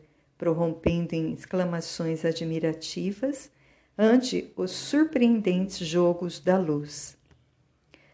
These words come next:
Nas vizinhanças do sítio para qual nos dirigíamos, inalava o ar tonificante a longos haustos,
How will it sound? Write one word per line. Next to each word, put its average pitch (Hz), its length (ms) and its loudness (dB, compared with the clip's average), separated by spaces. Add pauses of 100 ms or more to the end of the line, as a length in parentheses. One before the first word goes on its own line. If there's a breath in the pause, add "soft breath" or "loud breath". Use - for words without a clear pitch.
(140 soft breath)
Nas 160 220 -2
vizinhanças 170 840 0
do 175 200 -4
sítio 240 560 2
para 170 300 -2
qual 170 260 0
nos 160 180 -4
dirigíamos, 160 920 -2 (480 soft breath)
inalava 240 840 6
o 202 160 6
ar 185 300 4
tonificante 180 1000 -2
a 170 120 -2
longos 240 560 4
haustos, 180 800 0